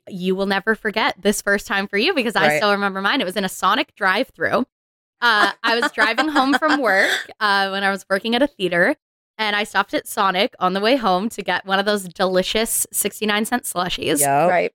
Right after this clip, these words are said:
Speaker 1: And I had maybe ten thousand followers on YouTube. I, I had just really started to pick up a little bit of steam.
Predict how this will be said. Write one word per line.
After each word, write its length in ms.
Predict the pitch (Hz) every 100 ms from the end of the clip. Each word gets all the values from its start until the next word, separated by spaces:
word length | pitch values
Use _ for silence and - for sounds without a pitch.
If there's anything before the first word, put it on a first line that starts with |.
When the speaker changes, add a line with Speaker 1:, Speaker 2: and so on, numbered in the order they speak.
| -
Speaker 1:
And 300 | 233 220 220
I 120 | 247
had 280 | 247 277 240
maybe 840 | 220 220 233 247 269 277 277 269
ten 320 | - 214 202
thousand 460 | 185 180 170 180 170
followers 500 | 165 160 143 - -
on 140 | -
YouTube. 300 | - - - -
I, 240 | 175 170 -
I 120 | 180
had 220 | 185 170 _ _
just 480 | - 208 202 - -
really 460 | 175 220 220 196
started 340 | 196 180 170 170
to 80 | -
pick 160 | 175 170
up 100 | 175
a 20 |
little 160 | 165 165
bit 120 | 175
of 80 | 170
steam. 380 | - 180 262